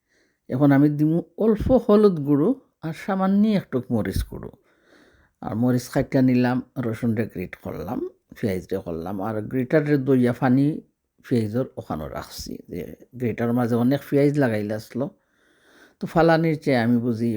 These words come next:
পেঁয়াজগুলো আমি দিয়া দেই আমার কচুর মুখির মুড়ার মাঝে, শুটকি দিয়ে রান্না করতাম। তেল ছাড়া শুটকি দিয়া হাতে মাখিয়ে কীভাবে রান্না করলাম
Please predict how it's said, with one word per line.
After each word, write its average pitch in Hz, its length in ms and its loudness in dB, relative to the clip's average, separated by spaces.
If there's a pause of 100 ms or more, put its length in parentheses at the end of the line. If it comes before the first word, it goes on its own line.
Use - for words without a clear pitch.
পেঁয়াজগুলো 101 520 -2
আমি 76 120 -6 (120)
দিয়া 90 180 -4
দেই 98 240 -6 (300)
আমার 92 240 -8 (220)
কচুর 101 340 -8 (160)
মুখির 113 360 -10
মুড়ার 78 300 -10
মাঝে, 76 240 -10
শুটকি - 360 -12
দিয়ে 110 200 -6
রান্না 107 320 -6
করতাম। 113 300 -4 (200)
তেল 151 200 6 (140)
ছাড়া 113 320 0 (1200)
শুটকি - 460 -2
দিয়া 123 320 2 (260)
হাতে 131 280 0 (120)
মাখিয়ে 131 420 0 (120)
কীভাবে 113 420 -2 (140)
রান্না 139 340 2 (100)
করলাম 113 360 -2